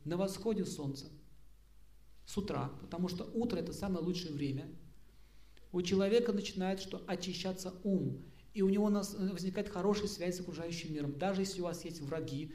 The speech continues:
даже если они пришли к вам и вас беспокоят, но вы продолжаете это делать, даже им желать счастья.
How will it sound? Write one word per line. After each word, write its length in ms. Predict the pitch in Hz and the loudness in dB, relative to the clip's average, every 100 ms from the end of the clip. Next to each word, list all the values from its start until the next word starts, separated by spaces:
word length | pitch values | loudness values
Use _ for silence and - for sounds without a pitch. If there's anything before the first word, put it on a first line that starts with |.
| - - | -14 -10
даже 240 | 151 196 196 | 0 2 2
если 220 | 214 202 | 0 0
они 160 | 185 180 | 0 0
пришли 360 | 175 165 151 | 0 -2 -4
к 60 | 151 | -2
вам 240 | 180 185 | -2 -2
и 80 | 196 | 0
вас 220 | 190 170 | 0 0
беспокоят, 600 | 165 - 165 - 160 165 | -4 -6 -6 -2 -2 -2
но 120 | 165 | 2
вы 80 | 190 | 2
продолжаете 540 | 185 180 196 196 196 190 | 2 2 2 2 0 -2
это 120 | 170 | -6
делать, 300 | 143 151 147 | -2 -2 0
даже 160 | 165 | -2
им 180 | - 156 | -2 -4
желать 300 | 143 165 180 | -4 -4 -4
счастья. 400 | - 214 214 226 | -4 -4 -4 -10